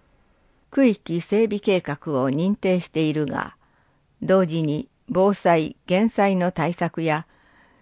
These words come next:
ギャンブル依存症対策など指摘されており、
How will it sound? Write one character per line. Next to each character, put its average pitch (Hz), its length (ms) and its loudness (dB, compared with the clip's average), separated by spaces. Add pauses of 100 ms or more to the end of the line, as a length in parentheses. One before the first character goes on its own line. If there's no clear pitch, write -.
(140)
ギ 208 100 0
ャ 214 80 4
ン 196 80 2
ブ 160 120 -2
ル 147 100 -2
依 156 100 -2
存 185 280 0
症 180 280 2
対 175 240 0
策 143 300 -4
な 160 160 -2
ど - 280 -4
指 - 300 -4
摘 - 80 -16
さ 180 160 0
れ 170 120 0
て 156 160 -2
お 151 120 -2
り、 - 240 -10